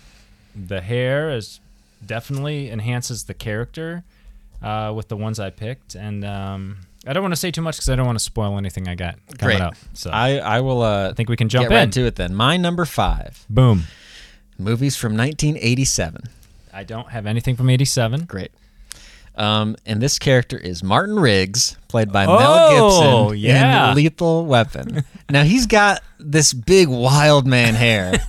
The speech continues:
Speaker 2: And this is the one I'm thinking, like, this could just be a sign of the times. Like, this kinda mullety, big hair, like, high
Speaker 1: Yeah.
Speaker 2: volume. This could just be, like, a, an eighties look.
Speaker 1: Like a front man for a rock band.
Speaker 2: Yeah, and so, but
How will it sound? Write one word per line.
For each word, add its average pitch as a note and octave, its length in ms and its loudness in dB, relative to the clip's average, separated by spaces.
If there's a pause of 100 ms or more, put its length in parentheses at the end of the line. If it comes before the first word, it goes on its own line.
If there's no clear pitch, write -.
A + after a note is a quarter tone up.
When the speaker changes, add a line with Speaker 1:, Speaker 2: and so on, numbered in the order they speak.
Speaker 2:
And D3 140 2
this F#3 120 4
is A#3+ 100 4
the A3+ 80 4
one F#3+ 180 4
I'm D#3+ 140 0
thinking, D#3 340 -4
like, B2+ 320 -2
this G#3 160 -4
could D4 160 -4
just G#3 180 -6
be F3+ 120 0
a D3+ 40 2
sign C3 280 0
of G#2+ 60 -4
the G#2+ 60 -4
times. F2+ 540 -8
Like, G#2 320 -4 (600)
this C#3+ 120 -6
kinda F#3+ 240 -2
mullety, C3+ 840 4 (160)
big C3+ 260 0
hair, A#2 800 0 (800)
like, A#2+ 180 0
high C3 320 2
Speaker 1:
Yeah. C3 120 4
Speaker 2:
volume. A#2 600 2
This D3 160 -2
could D3 220 -6
just C3 180 -6
be, A2+ 120 -4
like, G2+ 200 -4
a, G2 220 -6
an G#2 180 -12
eighties F#2 680 -6
look. G2 360 -10
Speaker 1:
Like G2 180 -6
a - 60 -10
front A#2+ 300 -2
man A2 320 0
for G#2 180 -4
a G2 60 -2
rock G2+ 320 0
band. E2 320 -6
Speaker 2:
Yeah, G#2+ 520 -2
and A#2 160 -2
so, B2 360 0
but C#3 380 2